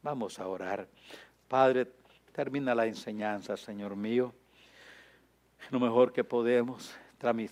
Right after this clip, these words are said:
transmitimos las verdades que vemos en tu palabra y las compartimos porque han sido de bendición a nues-, a mi alma en lo personal.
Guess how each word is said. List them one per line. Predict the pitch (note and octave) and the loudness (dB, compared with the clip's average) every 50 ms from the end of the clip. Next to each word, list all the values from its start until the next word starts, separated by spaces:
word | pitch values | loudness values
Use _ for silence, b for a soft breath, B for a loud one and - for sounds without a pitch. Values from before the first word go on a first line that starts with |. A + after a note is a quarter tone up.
| - - | -10 -6
transmitimos | - B2 A#2+ A#2 B2 A#2+ A#2 A#2 - - C#3+ C#3+ B2 A2+ G#2 G#2 | 0 0 0 0 0 -4 -6 -6 -4 -4 -4 -2 -2 -2 -2 0
las | A2 A2 G#2 | 0 0 0
verdades | G#2 A2 G2+ G#2+ G2 A2+ A#2 A#2 A2+ A2+ G2+ - - | 0 -2 -2 0 2 4 4 4 4 2 -2 -4 -6
que | - - A2+ | -6 -4 -2
vemos | G2+ A#2 C3 B2+ A#2 G#2 F#2+ - | 2 2 2 2 2 0 -4 -6
en | A2 G#2 - | -8 -10 -10
tu | - A2 | -10 -12
palabra | - - A2+ A2 A2 A2 A2+ A2+ A2 A2+ A2+ - - B B B B B B B B B B B B B B - | -10 -8 -4 -2 0 2 2 2 0 -2 -4 -6 -10 B B B B B B B B B B B B B B -6
y | - A#2 | -2 -2
las | A2+ G#2+ - | -2 -2 -2
compartimos | - A#2+ A2 G#2+ - A2+ - - - B2+ B2 B2 B2+ B2 A2+ - | -4 -6 -6 -4 -4 -4 -6 -4 -4 -2 -2 0 0 -2 -4 -6
porque | - - B2 - - C#3 C#3+ | -6 -6 -6 -4 -2 -4 -4
han | C3+ | -4
sido | B2 D#3 D3+ D3+ D3 | -2 -2 0 2 2
de | C3+ C3 | 2 2
bendición | B2+ B2 A#2 A#2+ A2+ - - B2+ C3 C3+ C3+ | 2 0 0 -2 -4 -4 -2 -2 -2 0 0
a | B2+ | -2
nues-, | A#2 A#2 A2+ G2+ - - - | -2 -2 -4 -4 -6 -8 -6
a | - A#2 A#2 | -4 -2 -2
mi | A2+ A2+ A2 | -2 0 2
alma | A2+ B2+ C3 B2+ B2 B2 | 2 2 2 2 0 0
en | A#2+ | 0
lo | A2+ A2 | -2 -2
personal. | - - A2+ F#2+ - - A2 G#2 G#2 G#2+ G#2 F#2+ F2 F#2+ G2 | -2 -4 -6 -6 -6 -8 -8 -6 -4 -4 -4 -6 -8 -10 -18